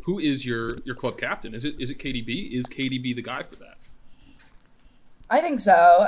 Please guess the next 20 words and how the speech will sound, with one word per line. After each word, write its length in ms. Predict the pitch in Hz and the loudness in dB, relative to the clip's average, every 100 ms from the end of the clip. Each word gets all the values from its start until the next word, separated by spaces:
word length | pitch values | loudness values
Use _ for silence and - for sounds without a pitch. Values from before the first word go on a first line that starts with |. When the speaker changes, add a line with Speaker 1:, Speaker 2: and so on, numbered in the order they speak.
| - | 4
Speaker 2:
That 120 | 220 | 4
was 140 | 294 240 | 4 4
my, 600 | 208 202 196 190 180 - - - | 2 4 6 6 6 2 -4 -4
I 40 | |
think 180 | 208 190 | -2 -2
it 40 | |
was 220 | 185 165 | -2 -2
the 120 | - 170 - - - | -4 -4 -6 -12 -2
first 220 | 165 170 | 0 0
time 120 | 170 | -4
I 40 | 165 | -4
was 140 | 160 | -4
chatting 200 | 185 160 | 0 0
with 140 | 160 160 | 0 -4
you 100 | 160 | -2
guys. 500 | 165 165 165 156 - - | 0 2 2 0 -2 2
I 220 | 165 165 | 4 4
was 160 | 170 | 2
shocked 280 | - 175 170 | 2 2 4
by 240 | 175 170 | 2 2